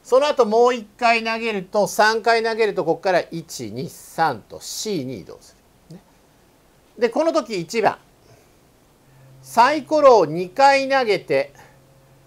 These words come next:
駒が頂点Aに移動する時、サイコロの出目は何通りありますか？さあ、二回サイコロを投げる場合で、Aに来ると。要するに、一、二、三、四、五。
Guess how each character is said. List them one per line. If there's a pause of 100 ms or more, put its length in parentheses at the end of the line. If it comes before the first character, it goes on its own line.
(260)
駒
が
頂
点
A
に (400)
移
動
す
る
時、 (400)
サ
イ
コ
ロ
の
出
目
は
何
通
り
あ
り
ま
す
か？ (420)
さ
あ、
二
回
サ
イ
コ
ロ
を
投
げ
る
場
合
で、 (800)
A
に
来
る
と。 (500)
要
す
る
に、 (100)
一、
二、
三、
四、
五。